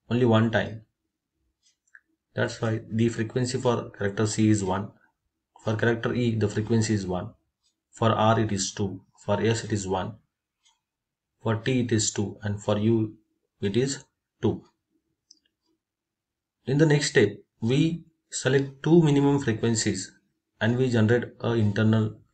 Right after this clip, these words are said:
node. We design a subtree from it. So here we selected these two, node C and node E.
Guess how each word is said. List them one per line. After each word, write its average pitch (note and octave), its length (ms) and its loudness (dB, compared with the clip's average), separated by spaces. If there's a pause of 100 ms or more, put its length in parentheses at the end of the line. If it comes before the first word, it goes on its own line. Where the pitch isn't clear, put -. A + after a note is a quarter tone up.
node. G2 420 0 (680)
We A2+ 120 2
design A2 440 0 (1300)
a - 80 -2
subtree A2 520 -2 (800)
from G2 220 -2
it. - 80 -12 (3500)
So - 120 -20
here A#2+ 200 2
we C#3 280 -2 (240)
selected A#2+ 560 -2
these A2 220 2
two, A#2+ 260 -4 (1300)
node A2 260 2
C A#2 240 0
and A2+ 120 4
node G#2 280 2
E. G2+ 280 -4